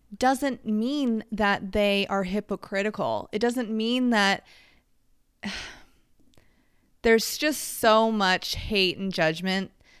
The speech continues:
that comes from what we think it should be in the Christian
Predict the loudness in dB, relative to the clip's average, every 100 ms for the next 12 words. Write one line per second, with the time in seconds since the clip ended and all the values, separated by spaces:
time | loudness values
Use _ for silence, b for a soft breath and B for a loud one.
0 | b -2 0 -2 -4 0 0 0 -4 -6
1 | 0 2 0 -2 -6 0 0 0 -8 -8
2 | -4 -2 0 -2 -4 -2 0 0 -4 -12
3 | -16 b b _ -4 -2 -2 -2 -2 -2
4 | -6 -6 -4 -4 -6 -6 -6 -4 -6 -8
5 | -6 -4 -2 -4 -4 -4 -4 -6 -10